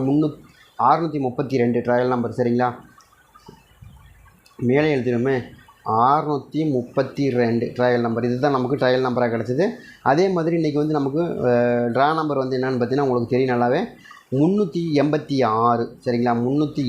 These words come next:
எண்பத்தி ஆறு ட்ரை-, அ, ரிசல்ட் டிரா நம்பரு. அது போக ரிசல்ட் எட்நூத்தி இருபத்தி நாலு, சரிங்களா? எட்நூத்தி இருபத்தி நாலு ரிசல்ட், சரிங்களா? இதெல்லாம் ஓவரால் பண்ணி போன வாரம் நமக்கு நிர்மல் கம்பெனியில் என்ன கொடுத்தாங்க? ஐநூ-, தொள்ளாயிரத்தி ஐம்பது, சரிங்களா? தொள்ளாயிரத்தி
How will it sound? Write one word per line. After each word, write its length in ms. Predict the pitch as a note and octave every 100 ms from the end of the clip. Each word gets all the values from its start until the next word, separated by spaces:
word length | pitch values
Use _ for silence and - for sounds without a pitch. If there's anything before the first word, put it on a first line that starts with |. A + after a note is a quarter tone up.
| B2
எண்பத்தி 380 | C3 C3+ - B2 A2+ A2+
ஆறு 180 | B2+ C#3 D3+
ட்ரை-, 240 | C3 A#2 A#2+
அ, 20 | A#2 A2+ A2+ A2+
ரிசல்ட் 360 | A#2+ D3 C3+ B2 A#2
டிரா 120 | B2 B2+
நம்பரு. 240 | B2 B2+ A3 - - _
அது 260 | - C#3+ D3
போக 160 | D#3+ D#3+ C#3+
ரிசல்ட் 360 | C#3+ D#3+ D3+ D3 C3+
எட்நூத்தி 380 | C3+ E3 C#3+ D3 C3+
இருபத்தி 380 | C#3 C3+ B2 C3 A#2
நாலு, 320 | A2+ A#2 A#2 - -
சரிங்களா? 340 | B2 B2 C3 B2
எட்நூத்தி 260 | B2 C3 A#2+
இருபத்தி 200 | B2 A#2+
நாலு 120 | B2 A#2
ரிசல்ட், 360 | A2+ C3 A#2 A#2 - - - -
சரிங்களா? 280 | C3+ C3+ C3
இதெல்லாம் 320 | B2+ D3 E3 C#3+
ஓவரால் 340 | D3 D3 D3 C3
பண்ணி 160 | C3+ D3+ -
போன 300 | D3+ F3 F3 D3+
வாரம் 260 | D#3+ D3+
நமக்கு 280 | C3 B2+ B2+
நிர்மல் 300 | B2+ C#3+ C3
கம்பெனியில் 300 | B2 B2 A#2
என்ன 160 | A#2 A2
கொடுத்தாங்க? 320 | A2 A#2 A2+ A#2
ஐநூ-, 220 | B2+ B2 B2+
தொள்ளாயிரத்தி 400 | C3 C3+ A#2+ A#2+
ஐம்பது, 260 | A#2+ A#2 A2 -
சரிங்களா? 300 | B2+ A#2+ B2 B2+ - - - _ B2
தொள்ளாயிரத்தி 580 | C3 D3 C#3+ C3+ B2